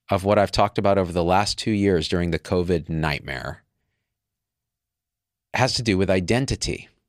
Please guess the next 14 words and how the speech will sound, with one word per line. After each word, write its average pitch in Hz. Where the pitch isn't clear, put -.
The 127
root 127
causes 110
of 90
so -
much 110
of 117
our 107
suffering 78
has 82
to 98
do 85
with 80
identity. 98